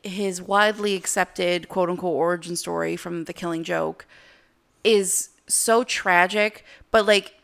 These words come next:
the fact that before that, and a lot of people don't even really count that 'cause you can't really trust what the Joker says,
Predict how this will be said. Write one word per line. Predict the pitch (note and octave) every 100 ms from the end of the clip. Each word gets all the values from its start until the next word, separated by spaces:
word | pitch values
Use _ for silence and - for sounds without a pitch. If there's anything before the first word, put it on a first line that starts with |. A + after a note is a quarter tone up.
| _ _ -
the | G3
fact | - A3+ A#3+ -
that | A3+ G3 - F#3
before | F#3+ G#3 A3+ A#3
that, | A3+ A#3 -
and | F#3+
a | D3+
lot | G3 A3+
of |
people | A3+ A3
don't | G#3 G3+
even | F#3 F3+
really | E3+
count | E3 G#3 G3+
that | G#3 G3
'cause | -
you | -
can't | G3
really | - E3+
trust | - G3+ -
what | G3
the |
Joker | F#3+ F#3 -
says, | - G3 F#3+ G3+